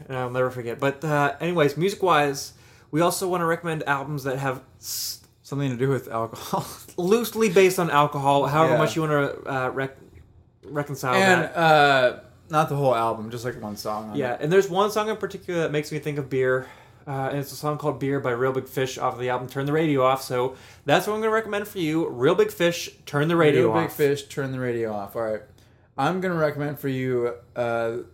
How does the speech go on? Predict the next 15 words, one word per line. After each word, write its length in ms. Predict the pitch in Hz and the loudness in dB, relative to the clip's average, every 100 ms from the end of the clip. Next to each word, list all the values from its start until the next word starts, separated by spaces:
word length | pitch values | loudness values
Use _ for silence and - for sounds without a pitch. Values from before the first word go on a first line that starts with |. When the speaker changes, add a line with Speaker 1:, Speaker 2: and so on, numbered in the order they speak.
| - _ _ _ _ _ _ _ _ - | -20 _ _ _ _ _ _ _ _ -10
Speaker 2:
an 100 | 143 | -2
album 320 | 131 131 135 | 0 0 0
by 140 | 120 110 | -2 -2
Fiction 460 | - 175 170 135 | -6 -8 -6 -10
Family. 520 | 123 120 113 110 131 165 - - | -10 -12 -10 -8 -10 -12 -16 -12
Speaker 1:
Uh-huh. 280 | 131 156 165 - _ _ _ _ - | -6 -6 -8 -18 _ _ _ _ -8
Speaker 2:
Uh, 280 | 123 117 113 | -6 -4 -6
it's 100 | - | -10
called 240 | 120 113 | -10 -8
Reunion. 520 | 117 117 113 107 98 - | -10 -10 -10 -12 -14 -14
So 160 | 117 | -14
Fiction 480 | 110 135 - 143 131 | -10 -12 -10 -10 -10
Family 360 | - 123 113 113 | -8 -8 -6 -10
Reunion 480 | 107 151 143 104 95 - _ 147 | -8 -6 -6 -6 -12 -20 _ -14
Speaker 1:
Okay. 220 | 147 | -12